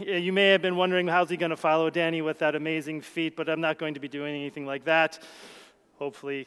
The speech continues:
I can bless you with a good message this morning. Um, but twenty twenty was a year that introduced us all to a lot of questions, didn't it, that we,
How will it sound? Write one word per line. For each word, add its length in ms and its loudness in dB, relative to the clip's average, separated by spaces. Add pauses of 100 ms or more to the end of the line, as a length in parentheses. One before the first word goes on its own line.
I 80 -16
can 180 -14
bless 280 -8
you 80 -6
with 140 -4
a 20 -8
good 160 4
message 380 2
this 240 -10
morning. 340 0 (320)
Um, 380 8 (580)
but 280 4
twenty 260 6
twenty 320 4
was 200 8
a 40 2
year 220 8
that 160 6
introduced 440 2
us 140 -2
all 140 8
to 100 0
a 60 8
lot 240 8
of 120 8
questions, 520 2
didn't 340 0
it, 160 -4
that 240 4
we, 320 2